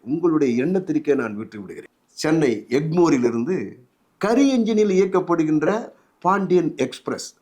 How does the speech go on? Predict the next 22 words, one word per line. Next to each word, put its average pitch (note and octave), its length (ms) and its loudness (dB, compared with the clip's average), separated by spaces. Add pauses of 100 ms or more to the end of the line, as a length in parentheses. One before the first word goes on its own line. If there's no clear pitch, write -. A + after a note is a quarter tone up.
(140)
அதில் F3 640 0 (200)
நமது E3 420 0
பொன்மன E3+ 560 -6
தலைவர், C#3 460 -4
புரட்சி D3+ 420 -10
தலைவர் A#2+ 360 -6 (340)
மக்கள் F#3+ 580 -2
வெள்ளத்தில் F3+ 560 0
ஊர்ந்து, F#3 520 -2
ஊர்ந்து, F3+ 540 -4
ஊர்ந்து F3+ 380 -2
வந்து C#3+ 680 -2 (200)
அந்த C#3 340 -4
ட்ரெயின் D3+ 400 -2
மூலம் C3 500 -4 (140)
பயணம் C3 380 -2
செய்கிறார் G#2 480 -6 (120)
மதுரையை G#2 440 -4
நோக்கி. F#2 400 -12 (180)
வழிநெடுக B3 760 4
மக்கள் F#3 440 0
வெள்ளம். F3 440 -2